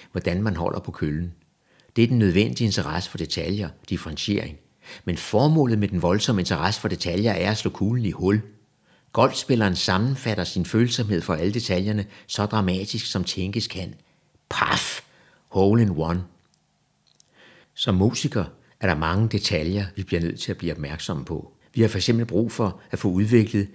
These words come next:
en færdighed til at læse noder, og det rytmiske kan være en pebret udfordring, der minder om højere brøkregning. Her hjælper et fag som hørelærer os. Men det er afgørende, at vi aldrig taber opmærksomheden om formålet med det alt sammen,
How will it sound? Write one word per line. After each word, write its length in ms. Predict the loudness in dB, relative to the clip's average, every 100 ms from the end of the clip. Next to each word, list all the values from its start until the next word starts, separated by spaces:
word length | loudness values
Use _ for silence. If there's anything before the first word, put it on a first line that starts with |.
| -8
en 100 | -6
færdighed 520 | -2 0 0 2 0
til 160 | 0 -2
at 60 | 0
læse 240 | -2 0
noder, 360 | 0 2 0 -2 -8 -12
og 100 | -4
det 120 | 0 4
rytmiske 560 | 4 2 -2 -2 -4 -8 -4
kan 120 | 0
være 100 | 2
en 80 | 0
pebret 420 | 2 2 4 2
udfordring, 640 | 2 0 0 -2 -2 -6 -8 -4
der 60 | 0
minder 260 | 2 4 2
om 80 |
højere 340 | 2 0 0 0
brøkregning. 680 | 0 -2 -4 -4 -2 -4 -8 _ _ _ _ _ _ _ _ _ _ -20 -20 -4
Her 100 | 2
hjælper 300 | 4 4 4
et 60 | 2
fag 240 | 4 2
som 140 | 0 -2
hørelærer 520 | 2 2 2 0 -2
os. 320 | -8 -12 -16 _ _ -20 -6
Men 100 | 4
det 140 | 4
er 40 | 6
afgørende, 520 | 4 6 4 4 0 -4 -4
at 100 | -2
vi 80 | 2
aldrig 320 | 2 2 0
taber 340 | 2 2 2 0
opmærksomheden 680 | 2 2 0 0 4 4
om 140 | 2 -4
formålet 640 | 0 0 2 4 4 4
med 100 | 2
det 80 | 2
alt 240 | 0 -2 -2
sammen, 400 | -4 -4 -6